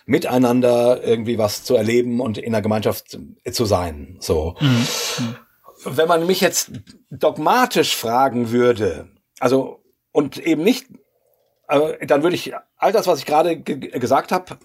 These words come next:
Speaker 1: wieder sagen. Und ich glaube, mich dann trotzdem am Ende eher zu dem Satz, also wenn man sagt, hopp oder top,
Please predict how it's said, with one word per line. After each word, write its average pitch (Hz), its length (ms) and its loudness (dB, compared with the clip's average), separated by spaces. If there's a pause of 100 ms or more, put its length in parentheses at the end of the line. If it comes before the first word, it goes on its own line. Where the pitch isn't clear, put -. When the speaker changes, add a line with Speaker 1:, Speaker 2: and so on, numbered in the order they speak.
Speaker 1:
wieder 202 320 0
sagen. 214 520 0 (1120)
Und 180 340 -2
ich 180 120 -4
glaube, 202 340 2
mich 196 260 -4
dann 156 240 0
trotzdem 226 480 0
am 175 160 2
Ende 180 440 -2 (840)
eher 190 200 2
zu 214 120 4
dem 190 140 2
Satz, 170 440 0
also 143 280 4
wenn 143 120 4
man 151 120 2
sagt, 143 180 0
hopp 208 140 2
oder 196 160 2
top, 165 240 0